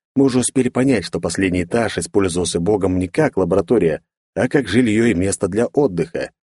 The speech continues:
Каким же было наше удивление, когда буквально в третьей осмотренной нами комнате мы обнаружили очередного зомби. Казалось бы, что тут странного?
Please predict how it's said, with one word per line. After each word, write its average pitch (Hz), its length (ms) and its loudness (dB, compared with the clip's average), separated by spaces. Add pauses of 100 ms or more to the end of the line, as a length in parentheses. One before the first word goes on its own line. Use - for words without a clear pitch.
(340)
Каким 87 400 2
же 90 100 2
было 95 240 4
наше 95 260 0
удивление, 92 720 2
когда 117 280 0
буквально 107 480 0
в - 60 -10
третьей 107 380 -2
осмотренной 92 500 0
нами 92 240 0
комнате 107 640 0 (220)
мы 131 140 4
обнаружили 117 600 2
очередного 98 520 2
зомби. 98 520 0 (580)
Казалось 90 400 2
бы, 80 200 -2 (360)
что - 180 -2
тут 170 160 2
странного? 87 540 0